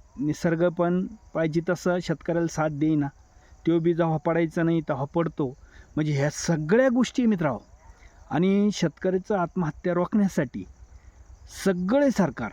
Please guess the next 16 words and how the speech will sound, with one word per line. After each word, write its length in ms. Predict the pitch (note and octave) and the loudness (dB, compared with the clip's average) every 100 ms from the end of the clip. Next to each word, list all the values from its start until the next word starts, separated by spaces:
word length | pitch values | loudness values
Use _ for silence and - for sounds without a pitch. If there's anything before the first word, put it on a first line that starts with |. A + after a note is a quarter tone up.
| - - - | -12 -16 -6
जेवढे 380 | B2+ D#3 E3+ G3+ | 0 2 4 4
सरकार 360 | F3+ F3 F#3+ F3+ | 4 0 0 2
आले 340 | F3+ E3+ E3 D#3+ - - - | 2 2 0 -4 -14 -14 -2
तेवढेपर्यंत 760 | E3+ E3+ F3 F3+ F3+ F3+ F3+ F#3 | 2 2 2 2 0 0 -2 -6
त्यांनी 500 | F3 - E3 E3+ E3 | -16 -6 -2 0 0
कोणीही 460 | - F3+ E3+ G3 | 0 2 4 4
असं, 380 | G3 F3+ - F3+ | 2 0 0 0
अं, 920 | G3+ - - D#3 D3+ D3+ D3+ D3+ D3+ C3+ | -2 -10 -6 -2 0 2 2 0 -2 -2
काय 140 | D#3+ | 0
म्हणू 200 | F3+ F#3 | 2 2
आपण 200 | D3+ C3+ | 0 -2
त्याला, 200 | A#2+ G2+ - - - - - - - | -6 -8 -14 -20 -20 -20 -20 -16 -2
की 600 | E3 E3 E3 E3 D#3+ G3 - - - - - - - - - - - - | 2 4 2 2 -2 -6 -12 -20 -20 -20 -20 -20 -20 -20 -18 -14 -12 -4
शेतकऱ्याची 460 | D#3+ - E3+ E3 | -4 -2 -2 0
आत्महत्या 500 | E3 D#3 E3 - D#3+ | 0 0 -4 -2 -2
रोखावा 440 | D3+ F3+ - E3 | 0 0 0 0